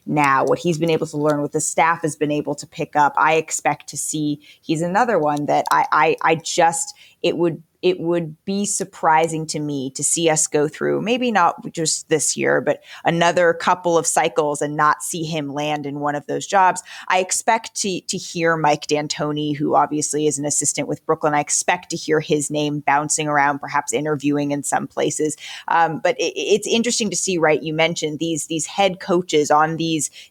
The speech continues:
these benches right now that are then shaping also some of these, these other future coaches that we could see, like a Chauncey Billups,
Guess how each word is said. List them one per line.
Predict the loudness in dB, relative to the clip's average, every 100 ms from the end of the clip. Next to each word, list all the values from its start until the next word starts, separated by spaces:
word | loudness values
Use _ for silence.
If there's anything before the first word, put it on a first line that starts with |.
| -4
these | -2 -2 -4
benches | 2 2 2 2 0 2
right | 0 0 -2
now | -2 2 2 2 -2 _ 0
that | 4
are | 6 6
then | 4 2 -4
shaping | -2 2 2 2 0 2
also | 2 2 -2
some | -2 -2 -2
of | -2
these, | -2 -4 -4
these | -6 -6 0
other | 2 4 2 2 _ 0
future | 2 2 2 0
coaches | 2 -2 0 -4 -2
that | -2
we | -2
could | -4 -4 -4
see, | -4 -4 -2
like | 0 0 -2
a | -4
Chauncey | -2 -2 -4 -4
Billups, | -2 -2 -4 -6